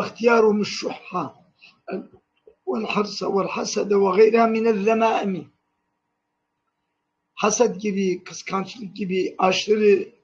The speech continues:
mal hırsı gibi, cimrilik gibi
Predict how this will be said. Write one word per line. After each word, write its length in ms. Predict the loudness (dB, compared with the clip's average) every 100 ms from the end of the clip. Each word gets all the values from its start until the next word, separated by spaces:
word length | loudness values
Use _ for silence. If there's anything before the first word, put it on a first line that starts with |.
| _ _ 0
mal 240 | 2 2
hırsı 400 | -2 -6 -8 -12
gibi, 500 | -8 -6 -4 -6 -8
cimrilik 640 | -2 0 0 0 -2 -4 -2
gibi 480 | -2 0 -2 -2